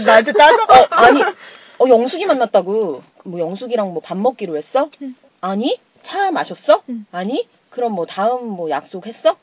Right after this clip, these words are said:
Speaker 2: "아니." "근데 그 얘기를 왜?" 영숙이 만났다고. <laughs> 그러면서 이제 다음 얘기로 넘어가 버리는
Speaker 1: 응.
Speaker 2: 거예요. 근데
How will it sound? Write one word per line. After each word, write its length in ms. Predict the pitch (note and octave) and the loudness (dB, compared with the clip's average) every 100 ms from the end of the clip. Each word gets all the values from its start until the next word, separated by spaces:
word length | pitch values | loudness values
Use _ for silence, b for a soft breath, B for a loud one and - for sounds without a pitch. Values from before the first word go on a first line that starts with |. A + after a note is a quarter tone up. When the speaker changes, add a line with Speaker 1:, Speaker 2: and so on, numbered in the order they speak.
| - | -8
Speaker 2:
"아니." 320 | F3+ A3+ A#4 - | -6 -4 -4 -8
"근데 220 | _ C4 - | _ -12 -12
그 160 | - | -8
얘기를 300 | G3+ F#3 F3+ D#3 | -8 -8 -10 -8
왜?" 180 | D3+ F#3+ _ b b - | -8 -10 _ b b -8
영숙이 360 | G#3+ B3+ G#4+ A4 | -6 -4 -4 -2
만났다고. 800 | G#3 A3 C4 G#3 E3 F3+ G3 D#3 | 0 0 0 0 -2 -6 -8 -8
<laughs> 1400 | D3+ - A#4 C5+ C#5+ - G4+ A4 A4+ C5+ A4+ C5 A4 | -10 2 6 8 8 10 10 10 10 10 8 8 8
그러면서 380 | A#4+ D#4 C#4 D4+ | 10 10 10 6
이제 100 | C#4 | 2
다음 320 | C4 B3+ D4+ D#4 | 4 4 6 4
얘기로 200 | B3+ G#3 | 2 0
넘어가 300 | F#3+ A#3 A3+ | 2 4 4
버리는 240 | F3+ D#3+ | 4 -2
Speaker 1:
응. 60 | - | -2
Speaker 2:
거예요. 380 | - E3+ F3 F3 | 0 0 0 -2
근데 320 | A3 A#3 E4 | -2 2 2